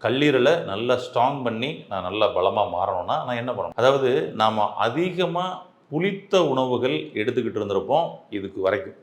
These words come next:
அதாவது, இந்த உடல் இளைச்சிச்சு பாருங்க, அப்போ வரைக்கும் நீங்க கொஞ்சம் யோசிச்சு பாருங்க. புளிப்பு, இனிப்பு, இந்த ரெண்டு உணவு தான் அதிகமா எடுத்திருப்போம். அவர்கள் தான் அங்க கொஞ்சம் ஒல்லியா இருப்பாங்க. ஏன்னா, புளிப்பு தான் உடம்ப குண்டாக்கவும் செய்யும், புளிப்பு தான் உடம்ப ஒல்லியாக்கவும் செய்யும்.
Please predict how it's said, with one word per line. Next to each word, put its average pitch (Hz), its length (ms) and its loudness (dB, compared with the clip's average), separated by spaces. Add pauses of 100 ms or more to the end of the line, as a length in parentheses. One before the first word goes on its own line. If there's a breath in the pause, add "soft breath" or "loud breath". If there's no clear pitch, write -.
(220)
அதாவது, 101 380 4
இந்த 98 220 -2
உடல் 104 240 4
இளைச்சிச்சு 110 420 4
பாருங்க, 127 400 0
அப்போ 98 180 -4
வரைக்கும் 95 360 0
நீங்க 98 160 -8
கொஞ்சம் 92 200 -6
யோசிச்சு 107 240 -2
பாருங்க. 90 320 -2 (120)
புளிப்பு, 156 640 -2
இனிப்பு, 113 400 -4 (160)
இந்த 95 240 -2
ரெண்டு 151 400 0
உணவு 151 280 0
தான் 170 220 -2
அதிகமா 135 420 0
எடுத்திருப்போம். 92 460 -2
அவர்கள் 104 360 2
தான் 98 520 0 (480)
அங்க 95 200 -8
கொஞ்சம் 95 440 -6 (140)
ஒல்லியா 101 420 0
இருப்பாங்க. 82 300 -10 (220)
ஏன்னா, 139 240 0
புளிப்பு 170 380 0
தான் 170 420 0
உடம்ப 139 480 4
குண்டாக்கவும் 147 480 4
செய்யும், 151 380 -4 (180)
புளிப்பு 160 380 -2
தான் 160 260 0
உடம்ப 123 480 2
ஒல்லியாக்கவும் 120 480 2
செய்யும். 85 280 -10